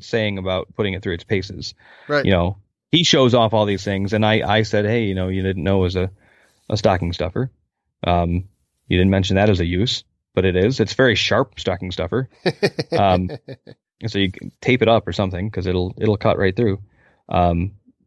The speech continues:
Speaker 1: but, uh, it's, um, it's, it's impressively sharp, like that. You know, he said, like, "Oh, use that as an awl," and as a joke, well, not as a joke. When I, I, um, I wanted to share a picture of it, so I actually put it up in, in my little, uh,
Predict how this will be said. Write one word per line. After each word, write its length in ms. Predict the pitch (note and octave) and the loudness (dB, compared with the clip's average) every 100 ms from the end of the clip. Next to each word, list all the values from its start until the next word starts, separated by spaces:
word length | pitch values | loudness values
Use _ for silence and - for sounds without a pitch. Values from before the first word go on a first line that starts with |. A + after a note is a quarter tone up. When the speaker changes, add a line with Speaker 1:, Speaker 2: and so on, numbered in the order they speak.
| _ _ _ | _ _ _
Speaker 1:
but, 180 | - G2 | 0 2
uh, 320 | F#2+ F#2 F#2 F#2 _ _ _ | 4 2 0 -4 _ _ _
it's, 240 | A#2+ B2 D#3 | -2 0 2
um, 260 | D3 C#3+ - | 2 0 -2
it's, 260 | E3 - | -4 -4
it's 160 | - F#3 | -6 -2
impressively 500 | A#3 G#3 A3+ G3 D3 | 0 0 0 0 0
sharp, 560 | - - - C#3+ G#2 - | 0 -6 -4 -4 -4 -4
like 200 | G2+ - | -6 -2
that. 280 | A#2 A#2 - _ _ _ _ _ _ _ - | 2 2 0 _ _ _ _ _ _ _ -4
You 120 | C3 | 0
know, 260 | A#2 A#2 - | 0 -2 -10
he 240 | G#2+ E3 | -6 -4
said, 220 | E3 G3 D#3+ | 2 2 4
like, 180 | E3 | 2
"Oh, 120 | F3 F3 | 2 2
use 200 | E3 C#3+ | 2 2
that 100 | C3 | 0
as 80 | A#2 | 0
an 60 | |
awl," 300 | A2+ B2+ G2 | 0 2 2
and 140 | G#2+ A2+ | 0 -2
as 100 | A2 | -4
a 40 | |
joke, 380 | G#2 D3+ C3+ - _ _ _ | -4 -2 -2 -4 _ _ _
well, 160 | - B2+ | -8 -2
not 140 | A#2 | 0
as 100 | G2+ | 0
a 40 | F2 | -4
joke. 320 | F2+ E2+ - - | -8 -8 -10 -6
When 240 | B2 B2+ | 0 2
I, 160 | A#2+ - - _ | 2 0 -8 _
I, 220 | G#2 G#2+ | -2 0
um, 320 | F#2+ F#2 F#2 A2 _ _ _ _ _ - | 0 -2 -6 -12 _ _ _ _ _ 0
I 60 | |
wanted 200 | A#2 A#2 | 2 2
to 60 | G#2 | 2
share 180 | A2+ G2 | 0 0
a 40 | |
picture 280 | C3+ A#2+ G2 | -2 -4 -2
of 80 | F#2+ | -2
it, 80 | - | 0
so 120 | A2+ | 2
I 120 | G#2+ G2+ | 0 0
actually 240 | A2+ - G2+ | -6 -6 -4
put 220 | - C#3 | 0 2
it 80 | G#2+ | 2
up 180 | F#2+ - _ _ | 0 -2 _ _
in, 180 | - A2 | -6 -4
in 200 | - A#2 | 0 2
my 120 | G#2+ G#2 | 2 2
little, 340 | G#2+ G2+ F2+ | 2 2 0
uh, 180 | E2 | -2